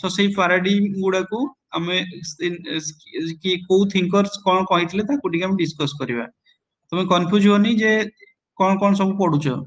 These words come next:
ତ ଯୋଉ thinker ଗୁଡାକୁ ମୁଁ particularly କହୁଛି, ସେଗୁଡା ଆମର administrative ଥିଓରିର part, but ଏଇଥିରେ ଆମେ ପଢି ଦଉଛେ so that ଆମେ better ବୁଝିପାରିବା।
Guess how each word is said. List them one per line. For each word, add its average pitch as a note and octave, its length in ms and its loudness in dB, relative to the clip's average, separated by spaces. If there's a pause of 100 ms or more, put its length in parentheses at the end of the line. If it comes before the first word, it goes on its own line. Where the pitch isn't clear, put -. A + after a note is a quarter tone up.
(120)
ତ F3+ 80 -6
ଯୋଉ G3+ 360 -2
thinker F#3 260 0
ଗୁଡାକୁ G#3 320 2
ମୁଁ G3 140 -2
particularly G3 520 0
କହୁଛି, F#3 420 -2
ସେଗୁଡା G3 400 0 (460)
ଆମର F#3 200 2
administrative G3 680 2
ଥିଓରିର F#3+ 300 2
part, C#3+ 280 -2 (100)
but G3+ 180 -2 (420)
ଏଇଥିରେ F3+ 220 -2
ଆମେ G3+ 160 2
ପଢି F3 240 0
ଦଉଛେ F#3+ 280 -2
so G#3+ 160 -4
that G3+ 260 -2
ଆମେ G3 140 0
better F3 360 0
ବୁଝିପାରିବା। D3 540 -4